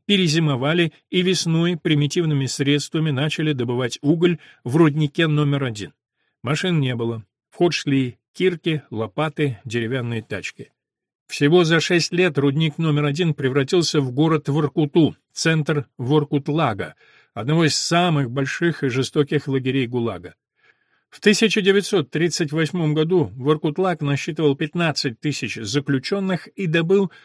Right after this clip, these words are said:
сто восемьдесят восемь тысяч двести шесть тонн угля.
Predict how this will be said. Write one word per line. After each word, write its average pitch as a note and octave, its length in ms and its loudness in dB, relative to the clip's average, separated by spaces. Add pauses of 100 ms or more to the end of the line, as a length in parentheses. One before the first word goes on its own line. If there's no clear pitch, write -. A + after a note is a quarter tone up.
сто - 400 0
восемьдесят F3+ 800 -2
восемь D3 500 2
тысяч C#3+ 520 -2
двести C3+ 500 -4
шесть C#3+ 400 -4 (180)
тонн C3+ 320 -2 (140)
угля. A2 400 -6